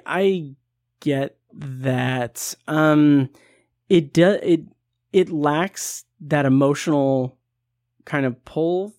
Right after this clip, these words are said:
from it that you get when you read it physically. Um, because I, I, like, it feels like it's such a pivot-, well, it is a pivotal moment, unquestionably.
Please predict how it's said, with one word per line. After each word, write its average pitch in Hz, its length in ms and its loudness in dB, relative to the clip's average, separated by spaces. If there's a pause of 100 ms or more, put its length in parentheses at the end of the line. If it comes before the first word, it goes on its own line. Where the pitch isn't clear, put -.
from 190 200 0
it 190 100 -4
that 139 220 -2
you 160 100 -4
get 139 380 -4
when 143 220 0
you 131 180 2
read 127 380 -6
it 156 260 -4 (160)
physically. 247 680 -4 (500)
Um, 135 680 0 (560)
because 190 300 0
I, 240 140 0
I, 226 360 -2 (100)
like, 147 500 -4
it 208 180 -4
feels 277 440 -4
like 175 160 -2
it's 147 160 -4
such - 340 -6
a 160 100 -2
pivot-, 214 640 -8
well, 175 180 2
it 175 100 2
is 240 180 2
a 226 60 2
pivotal 185 360 -2
moment, 131 360 0
unquestionably. 135 960 -2